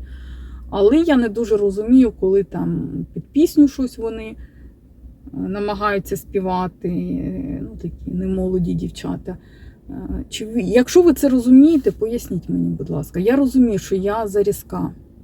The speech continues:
Ну, повірте, я думаю, ну, людина не медійна. Ну, Боже милий. Не знаю, чи, чи...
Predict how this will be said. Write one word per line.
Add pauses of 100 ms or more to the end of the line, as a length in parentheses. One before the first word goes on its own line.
(640)
Ну,
повірте,
я (100)
думаю,
ну,
людина
не
медійна. (920)
Ну, (1400)
Боже
милий. (2000)
Не
знаю,
чи,
чи...